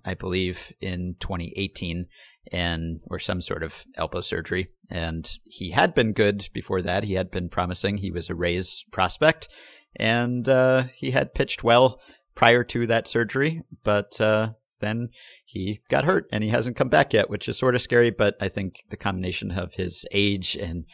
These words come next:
former performance and prospect pedigree and going to the Rockies and getting a forty-man spot, that's, uh, enough for me. And he's, he's twenty-three, and it's,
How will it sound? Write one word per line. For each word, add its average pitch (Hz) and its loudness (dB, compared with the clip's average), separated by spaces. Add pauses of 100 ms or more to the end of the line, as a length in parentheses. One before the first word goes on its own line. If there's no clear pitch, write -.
(200)
former 110 4 (240)
performance 98 -2
and 92 -2
prospect - -4
pedigree 90 -4 (280)
and 78 -8 (240)
going 82 -4
to - -14
the 87 -8
Rockies 82 -6
and 90 -10
getting 92 -4
a 90 -12
forty-man 82 -4
spot, 90 -2 (180)
that's, 107 -8
uh, 92 -2
enough 90 -6
for - -6
me. 90 -4
And 90 -4
he's, 101 -4
he's 156 -6
twenty-three, 107 2
and 113 2
it's, - -8